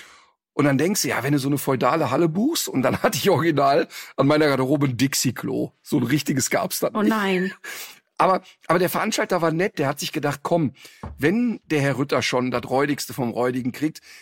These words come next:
Speaker 1: dann nehme ich aber auch ein Dixie-Klo, was schon sieben Tage auf dem Festival stand.
Speaker 2: Oh
Speaker 1: Ähm,
Speaker 2: nein.
Speaker 1: <laughs> das war so lustig. Ich stell mir dann immer vor, was passiert eigentlich wirklich, wenn dann in dieser Halle mal so ein richtiger Star auftritt?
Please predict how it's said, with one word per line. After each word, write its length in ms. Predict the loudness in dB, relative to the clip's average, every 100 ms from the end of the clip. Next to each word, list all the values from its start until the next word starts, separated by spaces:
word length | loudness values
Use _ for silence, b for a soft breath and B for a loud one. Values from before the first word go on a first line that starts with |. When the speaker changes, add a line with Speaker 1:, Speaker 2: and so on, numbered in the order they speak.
| B
Speaker 1:
dann 280 | 0 2 2
nehme 220 | 0 -2
ich 100 | -2
aber 140 | 0 0
auch 100 | 0
ein 120 | -2
Dixie-Klo, 500 | -2 -4 -4 -2 0
was 140 | -2
schon 120 | -2
sieben 280 | -4 -4 -6
Tage 240 | -2 0 0
auf 100 | -2
dem 100 | -4
Festival 440 | -4 -2 -4 -2
stand. 400 | -2 -2 -4 -8 B B
Speaker 2:
Oh 420 | -2 2 2 2 2
Speaker 1:
Ähm, 60 | 2
Speaker 2:
nein. 680 | 4 4 0 -2 -2 0 0
Speaker 1:
<laughs> 1400 | 0 0 0 2 2 0 -4 -6 -6 -6 -8 -8 -10 -4
das 200 | -2 0
war 120 | 0
so 100 | 0
lustig. 420 | 0 0 0 -4 B B -2
Ich 140 | 0
stell 200 | 2 2
mir 80 | 2
dann 100 | -2
immer 180 | -2 -4
vor, 320 | 0 0 0 B B
was 120 | -6 -6
passiert 420 | -8 -8 -8 -6
eigentlich 420 | -8 -8 -10 -10 0
wirklich, 540 | 0 0 -8 -12 -14 b b b b -6
wenn 260 | -2 0
dann 160 | 0 -2
in 120 | -6
dieser 280 | -4 -4 -4
Halle 140 | -4
mal 160 | -2 -2
so 80 | -4
ein 40 |
richtiger 360 | -6 -10 -8 -8
Star 420 | -8 -8 -8 -6
auftritt? 500 | -8 -8 -14 -14